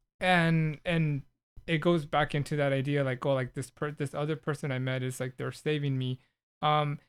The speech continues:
but I, I don't think it was enough to, like, not make it,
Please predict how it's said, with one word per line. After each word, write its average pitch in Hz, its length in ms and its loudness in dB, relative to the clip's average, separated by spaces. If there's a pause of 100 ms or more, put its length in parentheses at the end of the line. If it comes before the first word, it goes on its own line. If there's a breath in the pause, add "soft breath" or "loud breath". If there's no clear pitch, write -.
(120)
but 196 120 8
I, 190 260 4
I - 20 6
don't 233 220 2
think 202 180 2
it 196 40 6
was 175 180 4
enough 139 480 0
to, 160 140 -4
like, 117 440 -4 (340)
not 160 480 2
make 151 340 -2
it, 139 320 0